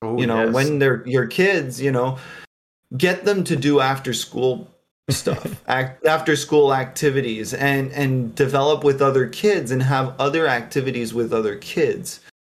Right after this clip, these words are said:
Speaker 2: You know, it brings on, it brings back to the social concept that we talked about earlier. It
Speaker 1: Yep.
Speaker 2: brings back to the, you know, learning to be with others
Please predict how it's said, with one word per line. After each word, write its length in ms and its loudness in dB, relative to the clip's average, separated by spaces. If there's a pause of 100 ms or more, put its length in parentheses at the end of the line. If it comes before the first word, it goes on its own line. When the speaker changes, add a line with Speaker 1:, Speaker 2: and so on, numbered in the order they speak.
Speaker 2:
You 120 2
know, 160 4
it 160 4
brings 260 2
on, 400 2
it 160 0
brings 240 0
back 320 0
to 220 -2
the 140 0
social 680 0 (560)
concept 580 -2
that 140 0
we 100 -2
talked 320 -2
about 320 -2
earlier. 520 -6 (260)
It 140 2
Speaker 1:
Yep. 60 -4
Speaker 2:
brings 280 -2
back 320 -2
to 80 -2
the, 360 2
you 120 0
know, 180 0
learning 540 0
to 100 -6
be 160 -2
with 280 -2
others 580 -4